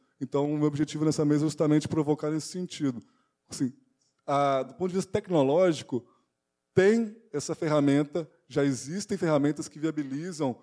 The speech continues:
o, o usuário realmente ter o controle, eh, de, sobre a sua identidade. Mas a gente vai trabalhar pra poder trazer isso pro chão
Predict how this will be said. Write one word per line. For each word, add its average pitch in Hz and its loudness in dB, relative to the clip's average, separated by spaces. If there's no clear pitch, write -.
o, 135 -4
o - -2
usuário 135 0
realmente 160 -4
ter 170 -4
o 160 -2
controle, 160 0
eh, 135 -8
de, 135 0
sobre 180 -2
a - -2
sua 175 0
identidade. 131 -2
Mas 135 0
a 123 -4
gente 143 0
vai 135 0
trabalhar 135 2
pra 139 -2
poder 135 2
trazer 139 -2
isso 139 2
pro 123 -4
chão 202 0